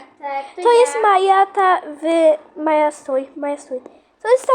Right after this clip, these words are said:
Speaker 2: Maja, która jest, koło niej stoję. Ona jest chyba pierwsza, ona w ogóle s-,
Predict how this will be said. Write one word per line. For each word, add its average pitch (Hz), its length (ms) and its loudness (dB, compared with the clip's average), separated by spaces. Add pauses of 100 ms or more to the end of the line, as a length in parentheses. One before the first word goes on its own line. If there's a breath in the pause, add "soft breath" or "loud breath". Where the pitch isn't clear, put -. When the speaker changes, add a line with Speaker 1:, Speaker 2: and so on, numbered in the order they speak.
(100)
Speaker 2:
Maja, 427 500 4
która 339 180 -10
jest, - 280 -14 (600)
koło 330 120 2
niej 330 160 -2
stoję. 262 560 -2 (1300)
Ona 480 260 0
jest 571 140 -8
chyba 349 180 -6
pierwsza, 339 420 -2
ona 302 160 -2 (460)
w 269 80 -16
ogóle 277 180 -6
s-, - 220 -14